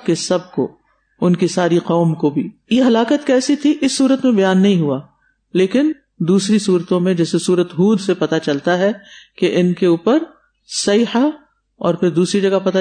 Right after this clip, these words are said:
چلتا ہے زلزلہ آیا تھا، جس کا ذکر پیچھے میں نے کیا۔ سورۃ الحجر میں آتا ہے، "فَأَخَذَتْهُمُ الصَّيْحَةُ مُصْبِحِينَ"، تو صبح سویرے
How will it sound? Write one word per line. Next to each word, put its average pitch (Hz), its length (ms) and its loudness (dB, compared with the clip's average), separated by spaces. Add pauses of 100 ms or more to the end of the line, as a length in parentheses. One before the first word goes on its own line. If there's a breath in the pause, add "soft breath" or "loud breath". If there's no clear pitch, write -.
چلتا 190 280 0
ہے 302 160 2
زلزلہ 160 420 0
آیا 139 280 0
تھا، 139 200 -4
جس 139 260 -8
کا 165 100 -2 (160)
ذکر 180 320 -2 (300)
پیچھے 175 240 0
میں 160 120 -2
نے 143 100 -4
کیا۔ 143 200 -2 (340 loud breath)
سورۃ 196 240 0
الحجر 185 360 0
میں 208 120 2
آتا 190 240 0
ہے، 240 60 0 (400 loud breath)
"فَأَخَذَتْهُمُ 202 840 0
الصَّيْحَةُ 226 680 0
مُصْبِحِينَ"، 175 640 0 (640 soft breath)
تو 208 80 0
صبح 254 280 2
سویرے 214 460 2